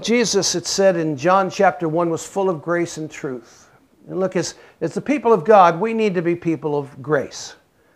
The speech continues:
There is, we've not walked in someone else's shoes. We don't know what it's like to be them.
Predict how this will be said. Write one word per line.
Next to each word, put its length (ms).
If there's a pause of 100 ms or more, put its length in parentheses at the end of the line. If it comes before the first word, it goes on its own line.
(240)
There 140
is, 300
we've 260
not 240
walked 340
in 100
someone 320
else's 300
shoes. 380
We 160
don't 300
know 280
what 180
it's 160
like 520
to 100
be 240
them. 540